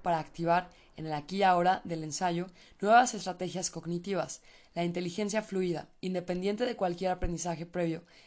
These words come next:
es la que refleja con mayor precisión los recursos intelectuales de que dispone la persona que hace el test. El test wise de los dieciséis a los ochenta y nueve años. La prueba wise es adecuada para personas con edades comprendidas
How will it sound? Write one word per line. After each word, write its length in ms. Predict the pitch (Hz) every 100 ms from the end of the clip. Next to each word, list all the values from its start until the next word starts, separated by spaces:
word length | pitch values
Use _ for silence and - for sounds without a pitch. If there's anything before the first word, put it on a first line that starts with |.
| -
es 80 | 180
la 120 | 226
que 100 | 233
refleja 420 | 208 175 196 202
con 140 | 202 180
mayor 320 | 170 180 185
precisión 580 | 208 196 170 - 180 185 - - -
los 100 | 175
recursos 460 | 180 214 214 262
intelectuales 680 | 226 180 175 - 190 180 190
de 80 | 180
que 120 | 165
dispone 380 | 156 - 190 202
la 160 | 180
persona 520 | - 147 180 185 214 -
que 100 | -
hace 260 | 175 170 170
el 100 | 156
test. 440 | - 147 - - - _ _ _ _ - _ _ - - -
El 160 | 190 190
test 280 | 247 254 214
wise 460 | 208 208 247 - -
de 140 | 190
los 120 | 185
dieciséis 560 | 170 180 170 202 240 262 -
a 80 |
los 180 | 185 170
ochenta 300 | 175 170 175
y 40 | 175
nueve 280 | 196 202
años. 480 | 185 170 147 - - - - -
La 140 | 180 175
prueba 260 | 240 269
wise 420 | 240 208 202 196 -
es 140 | 185 202
adecuada 500 | 202 180 196 196 196
para 180 | 180
personas 400 | 175 165 190 190
con 160 | - 180
edades 320 | 170 170 175
comprendidas 680 | - 165 165 170 175 190 -